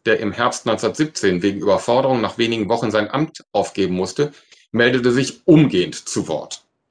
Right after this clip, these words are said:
Er widersprach Erzberger scharf und legte offen, dass die deutsche Regierung im Frühherbst neunzehnhundertsiebzehn geheim über Spanien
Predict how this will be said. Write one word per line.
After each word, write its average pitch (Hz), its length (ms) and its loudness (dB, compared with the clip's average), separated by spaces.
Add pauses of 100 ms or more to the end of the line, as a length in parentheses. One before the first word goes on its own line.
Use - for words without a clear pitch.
(360)
Er 123 140 2
widersprach 127 880 0
Erzberger 104 520 0
scharf 147 640 -4 (240)
und 123 160 -2
legte 135 380 -2
offen, 180 520 -2
dass - 160 -4
die 127 100 -4
deutsche 117 400 0
Regierung 120 420 -2
im 104 140 0
Frühherbst 120 580 -2
neunzehnhundertsiebzehn 120 680 -4
geheim 113 460 0
über 160 180 0
Spanien 139 680 0